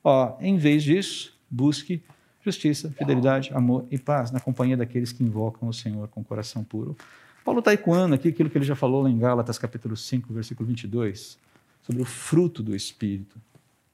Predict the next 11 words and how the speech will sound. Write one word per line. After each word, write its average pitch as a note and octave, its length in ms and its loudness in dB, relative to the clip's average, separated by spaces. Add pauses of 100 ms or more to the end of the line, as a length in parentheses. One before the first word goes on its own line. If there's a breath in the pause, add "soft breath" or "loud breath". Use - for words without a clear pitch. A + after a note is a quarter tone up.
(920)
Amor, C#3 300 4
alegria, B2 380 4
paz, A#2+ 280 2
paciência, A#2+ 560 -2
amabilidade, A#2 680 0
bondade, A#2 440 0
fidelidade, A2+ 540 -2
mansidão A2+ 560 -2
e G#2+ 40 -4
domínio G#2 360 -2
próprio. - 500 -14